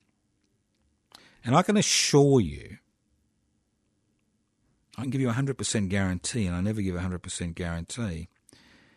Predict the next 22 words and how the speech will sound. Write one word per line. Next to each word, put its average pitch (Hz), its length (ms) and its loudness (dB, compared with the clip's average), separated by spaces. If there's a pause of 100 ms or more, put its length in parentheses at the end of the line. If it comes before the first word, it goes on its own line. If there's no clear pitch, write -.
(320)
if 127 120 -8
there 143 120 8
wasn't 165 280 6
a 127 40 4
h-, - 240 -4
public 135 320 -2
housing 113 560 2
option 92 600 -2 (1800)
for - 140 -2
many 120 220 6
of 104 100 4
my 95 200 4
patients, 104 640 0
they 104 160 0
would 98 240 2
not 113 400 2 (160)
have - 460 -4
had 95 420 -4 (300)
the 104 80 -4
successful - 840 -2
lives 85 720 -2
they 80 380 -6